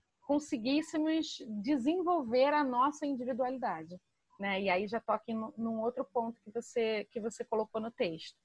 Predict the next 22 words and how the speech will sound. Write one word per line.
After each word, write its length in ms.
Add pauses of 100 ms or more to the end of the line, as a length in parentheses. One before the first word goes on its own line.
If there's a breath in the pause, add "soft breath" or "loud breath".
né? 180 (920)
É, 540 (760)
eu 140
costumo 420
dizer 840
que 680
comecei 400
a 40
descobrir 420
quem 280
eu 140
era 600 (640)
aos 280
trinta 260
e 40
dois 220
anos 220
de 80
idade, 580
quando 160
eu 100
entrei 640